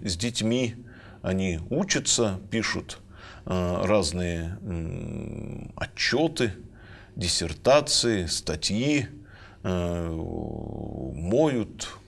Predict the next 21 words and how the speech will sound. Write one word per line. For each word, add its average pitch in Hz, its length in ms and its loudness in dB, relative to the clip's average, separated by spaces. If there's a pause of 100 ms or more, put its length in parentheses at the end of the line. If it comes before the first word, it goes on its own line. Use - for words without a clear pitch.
(140)
кроют, 107 680 2 (520)
шьют, 104 640 -2
порют 104 520 2
и 98 40 2
много 95 360 0
чего 98 180 -2
другого 85 380 -2
делают. 98 400 2 (480)
Но 117 120 8
вот, 131 280 4 (100)
э, 107 440 4
всё 156 360 6
это, 139 580 6
понятно, 107 520 6
что - 160 0 (100)
требует 90 500 4
привлечения 98 720 2
нашего 85 500 0
сознания, 120 600 2
нашего 107 460 0
ума. 160 340 2